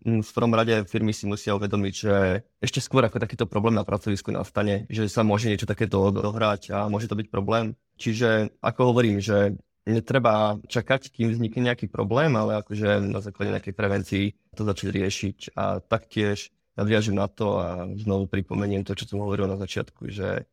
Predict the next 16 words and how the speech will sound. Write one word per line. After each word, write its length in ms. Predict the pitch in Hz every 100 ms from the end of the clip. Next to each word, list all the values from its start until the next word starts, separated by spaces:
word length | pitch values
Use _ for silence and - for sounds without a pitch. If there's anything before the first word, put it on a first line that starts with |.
| _ -
týmto 240 | 107 101
spôsobom 880 | - - 104 101 120 110 110 107 107 _
vedia 240 | - 98 98
tie 160 | 98
firmy 240 | - 98 98
vyslať 240 | 95 90
ten 120 | 95
pozitívny 360 | 101 104 101 95
signál 400 | - 104 98 95
a 140 | 92 -
prilákať 480 | 101 95 - 92
tých 160 | - 101
nových 400 | 110 131 101 98
uchádzačov 640 | 98 92 - - - 110 - -
k 60 | -
sebe. 220 | -